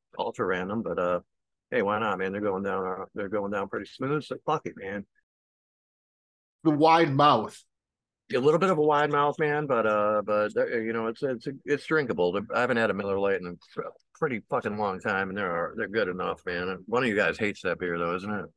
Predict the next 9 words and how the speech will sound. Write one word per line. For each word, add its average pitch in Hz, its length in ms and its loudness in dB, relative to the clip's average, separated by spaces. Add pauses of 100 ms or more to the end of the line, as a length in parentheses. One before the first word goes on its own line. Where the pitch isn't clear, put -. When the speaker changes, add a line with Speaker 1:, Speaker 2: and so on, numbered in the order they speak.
Speaker 1:
Like, 98 120 -12 (460)
Speaker 2:
I 233 160 6
don't 285 340 6
mind 180 460 4
it, 262 100 2
but 196 140 -2
sometimes 208 420 0
it, 185 120 4 (100)
it, 156 140 -10